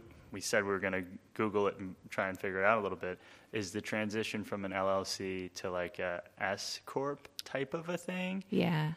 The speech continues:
Speaker 1: Which, depending on where you sit in that L L C process, uh, it seems, and I've heard it enough that it re-, will require a proper kind of deep, uh, learning block.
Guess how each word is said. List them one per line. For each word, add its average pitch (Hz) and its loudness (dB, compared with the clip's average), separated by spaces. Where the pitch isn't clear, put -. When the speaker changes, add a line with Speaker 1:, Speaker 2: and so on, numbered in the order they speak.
Speaker 1:
Which, 113 4
depending 117 2
on 104 0
where 104 4
you 98 -4
sit - -2
in 113 2
that 98 2
L 98 6
L 92 4
C 92 -10
process, 98 2
uh, 98 4
it 95 -4
seems, 113 0
and 104 2
I've 95 2
heard 107 0
it 107 0
enough 101 2
that 98 2
it 95 -4
re-, 98 -2
will 107 6
require 95 4
a 92 4
proper 90 2
kind 95 -2
of 87 -6
deep, 95 -6
uh, 90 -2
learning 101 2
block. 110 4